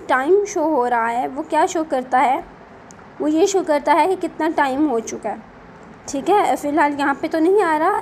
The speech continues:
लेकिन इस peak में नहीं आ रहा आपके पास, ठीक है। लेकिन, अ, actually में time होता है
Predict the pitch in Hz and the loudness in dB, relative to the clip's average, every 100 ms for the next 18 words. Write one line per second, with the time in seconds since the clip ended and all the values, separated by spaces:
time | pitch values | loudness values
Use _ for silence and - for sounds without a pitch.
0 | - 285 - 294 294 330 - - - 320 | -2 -4 -2 -4 -4 -6 -8 -12 -4 0
1 | 311 320 - - - - 320 330 349 320 | 0 -2 -12 -20 -20 -6 -4 2 2 2
2 | 285 254 247 262 294 - 311 381 - - | 0 2 2 0 -4 -2 -2 -4 -10 -10
3 | 311 427 392 - 302 381 - - - - | -4 -2 -2 -2 -2 -2 -6 -20 -20 -12
4 | - 269 254 254 - 285 - 349 370 381 | -2 2 2 2 0 -4 0 2 4 4
5 | 269 302 330 262 285 302 359 | 2 2 0 0 -2 0 -2